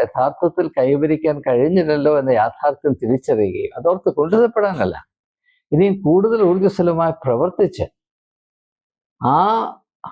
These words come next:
അസൂയാവഹമായ പുരോഗതി പ്രാപിപ്പാൻ ഒരു രാഷ്ട്രമെന്ന നിലയിൽ എല്ലാറ്റിനെയും മറന്ന് ഐകമത്യത്തോടെ കൃത്യമായ ലക്ഷ്യബോധത്തോടെ എല്ലാം മറന്ന്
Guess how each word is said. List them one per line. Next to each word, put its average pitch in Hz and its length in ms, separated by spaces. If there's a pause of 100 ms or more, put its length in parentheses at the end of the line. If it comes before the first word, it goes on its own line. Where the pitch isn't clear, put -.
(300)
അസൂയാവഹമായ 160 1500 (300)
പുരോഗതി 190 640
പ്രാപിപ്പാൻ 170 580 (840)
ഒരു 170 280 (160)
രാഷ്ട്രമെന്ന 175 760
നിലയിൽ 165 400 (640)
എല്ലാറ്റിനെയും 170 920
മറന്ന് 156 420 (320)
ഐകമത്യത്തോടെ 156 960 (240)
കൃത്യമായ 156 520 (120)
ലക്ഷ്യബോധത്തോടെ 151 1000 (1200)
എല്ലാം 160 540 (100)
മറന്ന് 160 460